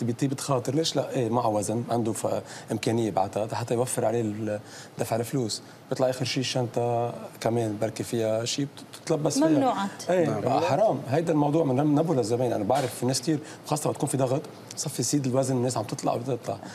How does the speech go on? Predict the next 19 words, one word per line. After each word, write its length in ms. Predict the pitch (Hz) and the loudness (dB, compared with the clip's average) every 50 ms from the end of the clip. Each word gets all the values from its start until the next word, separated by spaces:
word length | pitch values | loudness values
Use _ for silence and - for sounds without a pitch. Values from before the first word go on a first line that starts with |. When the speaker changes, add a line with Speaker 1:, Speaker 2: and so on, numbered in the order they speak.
| - - - | -16 -12 -6
Speaker 1:
كهي 180 | - 117 131 151 | 0 0 2 2
بننبه 360 | 143 135 135 135 131 127 110 | 4 2 2 2 2 2 4
عليها 220 | 104 113 113 104 | 4 2 2 0
كثير 220 | 98 - - 117 107 | -2 -2 -2 -2 0
منيح 240 | 104 101 101 98 98 | 0 -2 -4 -4 -4
كمان، 320 | - 101 98 101 110 117 120 - - - - - | -4 -6 -6 -4 -6 -8 -10 -14 -18 -20 -14 -8
مهمة. 300 | 120 107 107 107 101 98 101 101 - - - - - - - - | -6 -4 -2 -2 -4 -6 -8 -12 -16 -20 -20 -20 -20 -20 -6 -2
Speaker 2:
كلمة 240 | 247 220 202 196 190 | -2 -2 0 -2 -4
أخيرة 340 | 180 - - 202 185 185 185 | -6 -6 -6 -4 -4 -4 -6
أستاذي. 460 | - - - - 175 175 - - - - - - | -8 -8 -8 -8 -10 -10 -10 -12 -16 -14 -4 -2
Speaker 3:
كلمة 340 | 156 151 147 143 143 143 147 | 0 2 2 2 2 2 0
إحنا 360 | 139 - - - 135 131 127 | 0 -4 -4 -2 0 0 2
ننصح 540 | 123 123 123 131 135 127 - - - - - | 2 2 2 2 2 2 0 0 -2 -2 -4
فيها، 280 | - 113 104 101 95 104 - - - - - | -4 -6 -6 -6 -8 -10 -12 -14 -12 -10 -10
الصيف، 640 | 117 117 - - 233 226 120 117 113 - - - 160 | -4 -2 0 2 4 4 4 4 4 2 -2 -2 -2
آه، 480 | 110 107 104 101 98 101 101 101 101 101 - 110 | 0 0 0 -2 -2 -2 -4 -4 -6 -6 -2 0
قرب، 300 | 117 110 107 113 117 127 - - - - - - - - - - - - - - - - 117 | 0 0 0 0 -4 -4 -8 -14 -20 -20 -20 -20 -20 -20 -20 -20 -20 -20 -20 -20 -10 -6 -6
الإجازة 440 | 110 107 117 107 104 98 101 107 - - - | -2 2 2 2 2 2 2 0 -2 0 -2
قربت، 520 | 117 107 107 107 104 110 117 - - - | -2 0 0 0 -2 -2 -2 -2 -8 -16